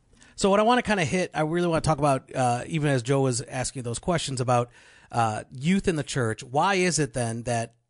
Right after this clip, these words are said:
some young adults, or, s-, you know, they, even though they've been raised in the church, they seem to gravitate away, whether it's in their teenage years or,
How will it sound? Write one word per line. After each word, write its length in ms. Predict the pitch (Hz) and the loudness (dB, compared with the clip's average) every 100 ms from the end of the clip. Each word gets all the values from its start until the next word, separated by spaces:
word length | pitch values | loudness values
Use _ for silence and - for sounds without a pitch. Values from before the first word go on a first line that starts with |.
| _ | _
some 300 | - 175 180 - _ _ _ _ _ _ 143 | 0 0 0 -4 _ _ _ _ _ _ -18
young 400 | 139 147 147 151 | -6 0 0 0
adults, 460 | 139 123 117 107 - | -2 0 0 0 -2
or, 40 | |
s-, 140 | 123 - | 0 0
you 120 | 160 | 0
know, 80 | 135 | 0
they, 420 | 127 131 - - - | 0 -2 -6 -14 -4
even 200 | 185 214 | 2 4
though 80 | 196 | 4
they've 120 | 175 | 2
been 200 | 151 143 | 0 0
raised 340 | 170 233 247 | 2 2 2
in 80 | 175 | 2
the 80 | 135 | 0
church, 400 | - 110 104 - - - - | 0 -4 -6 -12 -18 -20 -8
they 80 | 143 | -2
seem 180 | - 165 | 0 0
to 80 | |
gravitate 720 | 127 117 143 156 165 - 139 | -2 -2 0 2 0 -4 -4
away, 320 | 127 120 120 110 | -2 0 0 0
whether 320 | 127 131 131 | 0 0 0
it's 120 | 123 | 0
in 100 | 139 | -2
their 100 | 117 | -2
teenage 520 | - 180 175 165 135 | -4 -2 0 0 -2
years 460 | 143 135 123 120 113 | -4 -2 -2 -2 -4
or, 480 | - 123 120 117 | -4 -2 0 0